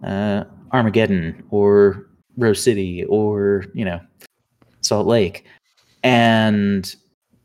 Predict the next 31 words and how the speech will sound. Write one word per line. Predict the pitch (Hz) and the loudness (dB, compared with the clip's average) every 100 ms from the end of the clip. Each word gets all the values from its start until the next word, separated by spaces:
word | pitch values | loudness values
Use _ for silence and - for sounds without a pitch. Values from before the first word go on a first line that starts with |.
| _ | _
like, | 196 - - | -20 -8 -2
oh, | 110 - - _ _ - | -2 -4 -12 _ _ -8
well, | 127 123 120 110 | -4 -2 -4 -6
nobody | 123 117 113 107 98 | -8 -6 -4 -4 -6
wants | 104 95 - | -8 -10 -10
to | |
play | 92 87 85 | -8 -6 -6
Infinity | 92 92 92 90 85 90 | -6 -8 -8 -8 -8 -10
for | 87 - 82 64 - - | -12 -12 -10 -10 -14 -8
a | 101 | -6
week | 92 92 | -4 -6
or | 90 | -8
so | - 92 87 - | -4 -4 -4 -6
when | - 87 | -8 -8
they | 85 | -8
come | - - | -12 -14
back. | - - - _ _ _ _ _ _ _ - | -14 -16 -20 _ _ _ _ _ _ _ 0
And | 214 190 - _ _ _ _ _ _ _ - | 0 0 -4 _ _ _ _ _ _ _ -2
not | 180 233 | 0 0
that | 220 | 2
there's | 190 131 | 2 2
anything | 117 110 110 104 95 95 _ _ _ | 2 2 0 0 -2 -6 _ _ _
wrong | 101 95 104 131 | -2 0 0 -4
with | 135 165 - | -6 -6 -2
that, | 160 196 - - _ - | -2 -2 -6 -20 _ -8
but | 120 | -2
I | 120 | 0
wonder | 117 123 143 139 127 107 | 2 2 4 4 4 4
if | 98 104 98 - _ _ _ _ _ _ _ _ _ _ | 2 0 0 -6 _ _ _ _ _ _ _ _ _ _
maybe | 120 113 123 131 135 123 | -2 2 2 2 2 0
by | 98 107 98 98 95 95 95 92 | 0 0 0 0 0 -2 -2 -4